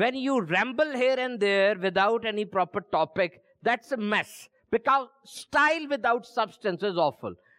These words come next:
جب آپ ادھر ادھر کی بات کر رہے ہیں، ساری زندگی کے تجربات ایک ہی تقریر میں بیان کرنا چاہ رہے ہیں،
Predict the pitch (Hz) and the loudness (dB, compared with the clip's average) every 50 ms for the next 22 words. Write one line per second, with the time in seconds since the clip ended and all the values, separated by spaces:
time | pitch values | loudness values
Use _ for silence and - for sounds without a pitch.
0 | _ _ _ - 233 220 233 233 247 240 - - - 233 190 254 240 233 233 196 | _ _ _ -2 0 2 2 2 2 2 0 -4 -8 -4 0 0 0 0 2 2
1 | 233 240 240 240 - 233 240 240 190 165 190 190 208 196 - - 214 202 190 196 | 2 0 0 -2 -6 -4 -4 -2 0 0 0 0 0 -2 -4 -2 -2 0 2 2
2 | 208 208 202 196 185 - _ _ _ _ - 220 214 233 240 226 165 175 202 208 | 2 2 0 0 -4 -6 _ _ _ _ -2 0 2 2 0 -2 -2 -4 -2 -2
3 | 202 220 202 226 233 190 240 180 - 214 190 175 208 202 190 175 180 185 190 202 | -2 -2 -2 -4 -4 -2 -2 -2 -2 -4 -4 -2 -2 -2 0 2 2 2 2 2
4 | 202 196 - - - 208 233 240 233 - 233 240 - - 220 220 - 196 220 233 | 0 -2 -8 -6 0 2 2 2 0 -2 -8 -6 -2 -4 -4 -2 -2 0 0 0
5 | 226 233 233 208 180 196 190 196 202 185 202 202 180 196 196 180 - 190 175 185 | 0 2 0 2 2 2 2 0 0 -2 -2 -2 0 -2 -4 -2 0 2 4 4
6 | 208 208 190 175 | 4 2 0 -2